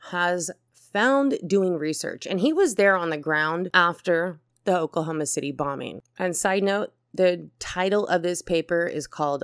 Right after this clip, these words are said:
Bloody Wednesday. Gunderson states during the McVeigh trial, the United States did not call Dave Williams, the chief of the F B I explosives unit and who supervised the Oklahoma City bombing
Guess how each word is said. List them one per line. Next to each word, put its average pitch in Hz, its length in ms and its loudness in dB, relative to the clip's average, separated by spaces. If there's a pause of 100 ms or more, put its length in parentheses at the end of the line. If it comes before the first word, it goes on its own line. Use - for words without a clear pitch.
Bloody 139 600 -4
Wednesday. 131 840 -8 (240)
Gunderson 269 480 2
states 170 380 0
during 180 300 0
the 185 60 0
McVeigh 151 540 0
trial, 165 400 0
the 160 80 -10
United 160 300 0
States 180 360 0
did 175 220 -4
not 170 220 -2
call 156 240 0
Dave 147 260 -2
Williams, 143 680 -6
the 220 120 0
chief 269 260 -2
of 269 140 4
the 240 180 -4
F 180 240 -2
B 175 180 -2
I 139 320 -4
explosives 185 840 0
unit 139 440 -8
and 233 380 2 (200)
who 302 140 2
supervised 196 960 2 (240)
the 233 200 -2
Oklahoma 170 600 2
City 156 280 0
bombing 139 460 -4